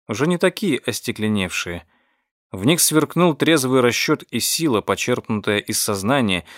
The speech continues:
что он тоже может пригодиться. И все-таки он продолжал терзаться главным вопросом, невольно пробормотав его вслух.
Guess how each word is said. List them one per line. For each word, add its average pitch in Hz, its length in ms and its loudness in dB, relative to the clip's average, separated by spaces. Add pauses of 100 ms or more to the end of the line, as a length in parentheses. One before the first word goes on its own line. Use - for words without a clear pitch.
(100)
что - 220 0
он 123 120 4
тоже 135 340 2
может 117 340 0
пригодиться. 117 720 -4 (640)
И 175 80 -6
все-таки 165 480 0
он 139 160 2
продолжал 131 480 4
терзаться 120 560 -2
главным 113 560 2
вопросом, 113 580 0 (340)
невольно 131 520 4
пробормотав 113 640 2
его 104 180 -2
вслух. - 520 -8